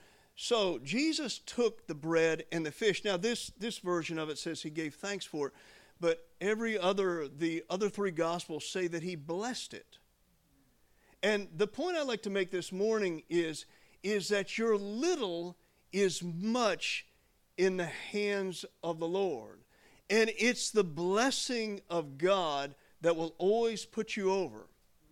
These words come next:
See, obviously, you know, we know this, but God blesses,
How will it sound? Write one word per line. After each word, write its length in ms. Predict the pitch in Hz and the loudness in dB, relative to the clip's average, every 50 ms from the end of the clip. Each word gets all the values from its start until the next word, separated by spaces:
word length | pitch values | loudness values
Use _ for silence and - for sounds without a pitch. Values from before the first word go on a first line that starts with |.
| _ _ _ - - - _ _ _ - - | _ _ _ -20 -20 -20 _ _ _ -16 -8
See, 280 | - 262 262 214 175 - - - - | -4 -4 -2 -2 -4 -8 -14 -8 -2
obviously, 640 | 247 269 262 240 214 175 160 - 160 147 160 185 - - | 0 0 2 2 2 0 0 0 -2 -2 -4 -4 -8 -10
you 120 | - 285 330 | -10 -8 -6
know, 80 | 247 | -6
we 160 | 226 320 349 302 | -4 -4 -4 -2
know 200 | 240 165 127 98 | -2 -2 -2 -4
this, 220 | - 107 104 - | -8 -12 -14 -12
but 220 | - - 196 - - _ - - _ - 143 | -8 -8 -8 -8 -8 _ -20 -20 _ -16 -2
God 340 | 135 170 185 208 226 214 175 | 0 2 4 4 4 2 2
blesses, 720 | 170 170 185 190 175 - - 135 123 120 135 - - - | 2 4 4 4 4 2 0 -2 -2 -2 -4 -6 -10 -12